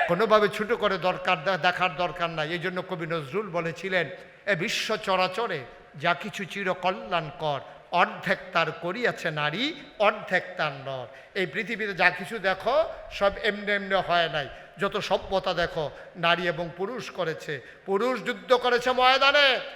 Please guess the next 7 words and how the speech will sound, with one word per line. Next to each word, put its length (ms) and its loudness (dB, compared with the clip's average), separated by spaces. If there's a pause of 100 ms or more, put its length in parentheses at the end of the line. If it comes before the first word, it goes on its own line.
(160)
আর 160 10
নারী 600 8 (260)
সেবা 300 4
শুশ্রূষা 500 0
করেছে 360 2
তাঁবুর 440 4
ভিতরে। 440 2